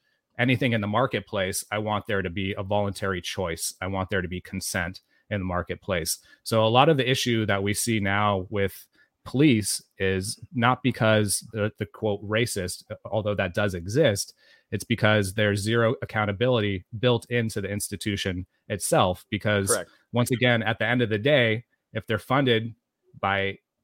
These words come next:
Speaker 1: extracted, involuntarily extracted tax dollars,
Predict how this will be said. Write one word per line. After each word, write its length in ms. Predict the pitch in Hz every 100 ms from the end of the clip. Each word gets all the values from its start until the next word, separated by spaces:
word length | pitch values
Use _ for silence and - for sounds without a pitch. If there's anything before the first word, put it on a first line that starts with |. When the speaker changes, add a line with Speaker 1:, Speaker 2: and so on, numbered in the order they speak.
| _ _ _
Speaker 1:
extracted, 800 | 120 - - 131 147 - 117 107
involuntarily 840 | 117 151 147 147 139 135 123 120 110
extracted 640 | 98 - 113 110 - 95
tax 320 | - 113 110
dollars, 540 | - 80 64 - -